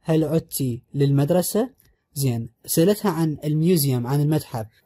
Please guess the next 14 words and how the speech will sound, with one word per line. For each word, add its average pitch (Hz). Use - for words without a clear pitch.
من 220
يتذكر 185
السؤال 160
اللي 147
سألت 151
إياه 147
عن 135
المتحف؟ 127
قالت 135
لها: 147
"Is 135
there 139
one 135
in 143